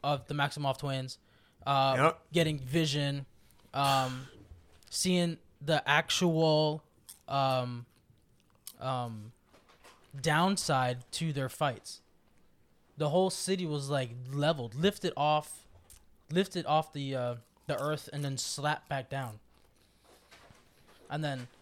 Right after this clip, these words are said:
Speaker 1: that leads into the next movie. I don't, that's not on my list, but it leads into the next movie. That's what caused the Civil War,
Speaker 2: Mm-hmm.
Speaker 1: basically,
Speaker 2: Yep.
Speaker 1: because of that. But anyway, um, I, I, I, li-, I liked Ultron. He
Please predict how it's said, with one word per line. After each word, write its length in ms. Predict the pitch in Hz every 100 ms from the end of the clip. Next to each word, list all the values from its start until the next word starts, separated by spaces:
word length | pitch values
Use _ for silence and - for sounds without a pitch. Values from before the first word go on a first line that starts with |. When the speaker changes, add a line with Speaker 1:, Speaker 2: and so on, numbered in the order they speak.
| - -
Speaker 1:
that 220 | 151 170
leads 220 | 185 165
into 480 | 165 160 156 151 143 - - 127
the 100 | 135
next 540 | 131 143 220 - - _
movie. 520 | 127 131 120 127 147 - - - _ _ _ _ _
I 40 | 139
don't, 140 | 160
that's 140 | - 151
not 100 | 151
on 60 |
my 100 | 139
list, 380 | 127 151 127 - -
but 120 | 147
it 80 | 160
leads 140 | 180
into 160 | 165 151
the 80 |
next 240 | 139 170 160
movie. 240 | 135 135
That's 180 | 135 139
what 80 | 131
caused 260 | 143 147
the 60 | 135
Civil 240 | - 120
War, 300 | 117 123 107 -
Speaker 2:
Mm-hmm. 200 | 165 147 175 -
Speaker 1:
basically, 560 | 147 151 135 - 113 127 -
Speaker 2:
Yep. 180 | 131 - _
Speaker 1:
because 220 | 151 139
of 80 | 127
that. 320 | 131 131 113 - _ _ _
But 120 | - 143
anyway, 420 | 185 139 127 - _ _ _ _ 143
um, 460 | 139 131 123 123 - - - - - - -
I, 160 | 135 151
I, 100 | 131 175
I, 340 | - 160 180
li-, 60 | 143
I 180 | 147 196
liked 480 | 180 139 165 180 - -
Ultron. 580 | 156 151 143 123 123 120 - _ _ _ _ -
He 400 | - 170 165